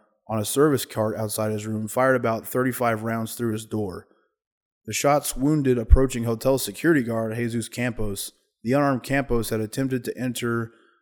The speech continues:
the thirty-second floor first at nine fifty-nine P M on an unrelated matter, but he found the doorway to the hallway screwed shut by Paddock.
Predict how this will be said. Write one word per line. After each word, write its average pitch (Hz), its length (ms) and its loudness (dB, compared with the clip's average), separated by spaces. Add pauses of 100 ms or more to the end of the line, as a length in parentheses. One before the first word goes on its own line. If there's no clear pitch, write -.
(120)
the 104 80 -8
thirty-second 127 800 2
floor 113 580 -2
first 131 400 0
at 110 100 -2 (520)
nine 139 240 2
fifty-nine 131 460 -2
P 135 180 2
M 131 140 0
on 120 80 0
an 113 100 -2
unrelated 117 460 0
matter, 117 480 0 (420)
but 117 100 0
he 117 80 2
found 135 560 0 (120)
the 113 100 -10
doorway 127 340 4
to 120 120 -4
the 113 100 0
hallway 117 360 2
screwed 127 360 0
shut 131 400 -2
by 104 120 -4
Paddock. - 440 -2